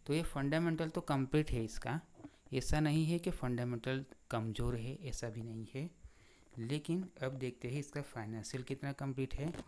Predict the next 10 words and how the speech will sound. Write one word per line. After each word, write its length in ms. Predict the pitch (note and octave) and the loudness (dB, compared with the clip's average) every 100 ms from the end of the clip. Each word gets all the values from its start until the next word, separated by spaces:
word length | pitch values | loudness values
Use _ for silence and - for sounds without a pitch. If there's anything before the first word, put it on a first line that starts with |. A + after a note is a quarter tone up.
| - - - - - | -10 -14 -20 -14 0
तो 80 | C#3 | 2
फाइनेंशियल 600 | - B2 C3 C3+ C3 B2+ | 4 2 4 2 2 0
भी 80 | C#3 | 0
कंप्लीट 440 | B2 A#2+ C3+ D3 | -2 0 -2 -2
होना 300 | - A2 G#2+ | -2 -2 -4
चाहिए। 500 | G2+ G2+ G#2 A2 A2 A2 - - - - - - | -6 -8 -8 -10 -12 -14 -20 -20 -20 -20 -20 -8
अब 180 | C3 B2+ | -6 -4
देखिए 300 | A#2+ A2+ A#2+ | -4 -6 -6
यहाँ 240 | A2+ G#2+ A2+ | -8 -8 -6
पर 220 | C3+ | -4